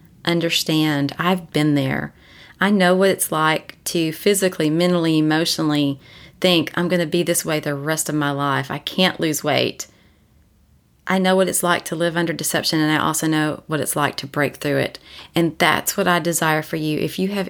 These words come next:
anything that's keeping you back, my prayer is, my hope is, my life mission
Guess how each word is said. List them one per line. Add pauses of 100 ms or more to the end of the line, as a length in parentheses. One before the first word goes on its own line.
anything (640)
that's
keeping
you
back, (800)
my
prayer
is,
my
hope
is,
my
life
mission